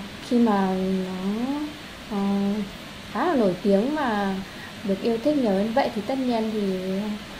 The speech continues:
lại là một nhãn hàng cao cấp thì tất nhiên giá cả thì sẽ, ha, rất là cao rồi. Và hiện nay thì mặc dù, ờ, giá cao như thế nhưng mà S T, ờ, cũng, ờ, S T cũng, ờ, ờ, rất là được yêu thích ở Việt Nam.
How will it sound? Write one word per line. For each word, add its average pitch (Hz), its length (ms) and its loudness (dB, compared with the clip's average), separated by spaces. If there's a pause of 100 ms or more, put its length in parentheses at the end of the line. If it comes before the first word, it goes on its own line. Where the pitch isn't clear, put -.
(260)
lại 202 200 -2
là 190 120 0
một 190 180 0
nhãn 262 160 0
hàng 247 220 -2
cao 220 220 0
cấp 294 160 2
thì 233 120 -2
tất 254 100 0
nhiên 247 260 2
giá 208 200 -2
cả 202 100 -4 (160)
thì 196 60 -4 (120)
sẽ, 262 380 -2 (560)
ha, 294 320 6 (120)
rất 277 100 2
là 277 80 2
cao 247 300 4
rồi. 214 320 6 (2250)
Và 240 80 0
hiện 240 240 6
nay 262 240 4
thì 233 200 4
mặc 214 220 0
dù, 214 280 4
ờ, 208 160 2
giá 214 160 0
cao 254 220 0
như 254 100 4
thế 226 300 2
nhưng 277 160 0
mà 214 180 0 (340)
S 277 160 0
T, - 40 2 (380)
ờ, 220 260 0
cũng, 294 360 -2
ờ, 277 320 0
S 277 160 0
T - 20 2 (200)
cũng, 269 220 -2
ờ, 285 240 0 (500)
ờ, 214 220 2
rất 294 140 6
là 294 60 4
được 220 180 2
yêu 240 140 6
thích 311 180 0
ở 262 80 4
Việt 208 200 2
Nam. 240 380 4